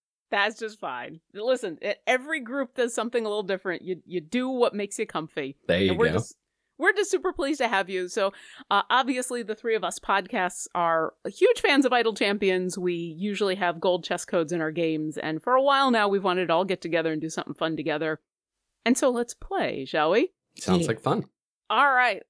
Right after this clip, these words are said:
Speaker 1: Since we're doing a one-shot, we're doing the, hey, you all know each other. You've all been adventuring for a while together. You're all out doing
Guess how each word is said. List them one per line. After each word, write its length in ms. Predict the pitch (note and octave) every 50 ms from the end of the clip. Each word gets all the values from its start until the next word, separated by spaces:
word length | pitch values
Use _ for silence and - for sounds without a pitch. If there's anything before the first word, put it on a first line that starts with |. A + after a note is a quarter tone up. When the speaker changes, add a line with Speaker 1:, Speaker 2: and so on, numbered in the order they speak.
| _ _ _ _ _ _
Speaker 1:
Since 220 | - D#4+ E4 E4
we're 80 | E4+ D4
doing 180 | F4 F#4 G#4 G4+
a 80 | F4+
one-shot, 560 | D4 C#4 C4+ C4 C#4 - - A#3+ A3+ B3 - - -
we're 240 | G3+ A3 A3 G#3+
doing 500 | G3 F3+ A3+ A3 G#3+ G#3+ G#3 G#3 G#3 F#3+
the, 520 | E3+ G3+ G#3+ G#3 G3+ G3 F#3+ F#3+ F#3+ F#3+ F#3+ _ _ _ _ _ _ _ _ _ _ -
hey, 120 | - D#4
you 160 | D4+ C4 A3+ A3+
all 160 | A#3 B3 A#3+
know 240 | A3+ A3+ B3 B3 A#3+
each 160 | B3 - C4
other. 260 | A3+ A3 A3 A3 G#3+
You've 160 | G3+ E3+ -
all 120 | F3+ F3+ E3+
been 160 | F#3+ F#3 F3+
adventuring 540 | F3 - F3+ F3+ F#3 - - F3+ F3 F3 F3+
for 180 | - F#3 F3+
a 60 | F3+
while 280 | E3 E3 E3 E3 E3+ E3
together. 480 | - F3+ D3+ E3 E3 E3 F3 E3+ E3+ E3+
You're 220 | E3 E3 E3+ E3+
all 400 | F3 E3+ E3+ E3+ E3+ E3+ E3+ - _ _ _ _ _ -
out 300 | F#3+ F#3+ F#3 - - E3+
doing 560 | G3+ G3 F#3+ F#3+ F#3 F#3 F#3 F#3 F#3 F#3 F#3